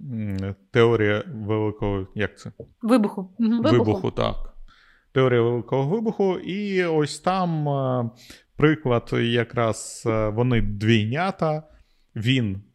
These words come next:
Speaker 1: з, е, повністю відсутнім емоційним інтелектом, а його сестричка, вона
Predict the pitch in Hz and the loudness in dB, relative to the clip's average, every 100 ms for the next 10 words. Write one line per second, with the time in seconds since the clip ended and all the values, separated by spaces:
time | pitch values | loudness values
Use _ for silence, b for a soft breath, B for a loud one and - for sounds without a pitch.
0 | _ - - 160 - - 117 117 113 110 | _ -20 -20 -14 -10 0 2 4 2 2
1 | 107 104 101 110 _ _ - 147 123 120 | 2 0 -2 -8 _ _ 2 4 4 0
2 | - 127 120 110 b b b _ - 123 | -2 0 0 0 b b b _ -4 -4
3 | - 110 92 110 123 139 147 170 165 165 | -4 -6 -2 -2 0 -2 -4 -4 -4 -2
4 | 165 - 165 170 165 - 165 165 b b | -4 -2 0 0 -2 -4 -4 -6 b b
5 | b b - - 113 117 113 113 113 123 | b b -6 0 2 2 0 0 0 0
6 | 135 131 127 127 123 139 - 156 165 - | 0 0 0 0 -2 -4 0 0 0 0
7 | 127 117 127 127 | 0 2 0 -2